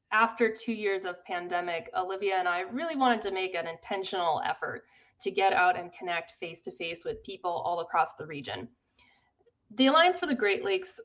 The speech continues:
really strives to represent the entire Great Lakes region,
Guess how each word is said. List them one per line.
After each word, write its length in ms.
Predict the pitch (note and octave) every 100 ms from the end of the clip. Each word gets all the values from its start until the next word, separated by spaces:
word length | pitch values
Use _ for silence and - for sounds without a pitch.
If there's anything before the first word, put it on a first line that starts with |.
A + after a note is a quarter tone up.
| _ _ -
really 120 | B3
strives 480 | A#3+ - F#3 G3 G3
to 100 | G3
represent 640 | F3+ - E3+ F#4+ A3+ G3+ -
the 80 | F3
entire 440 | E3 - E3+ D#3
Great 240 | D#3+ E3 D3
Lakes 220 | C#3 - A3+
region, 540 | A3+ B3 A#3+ -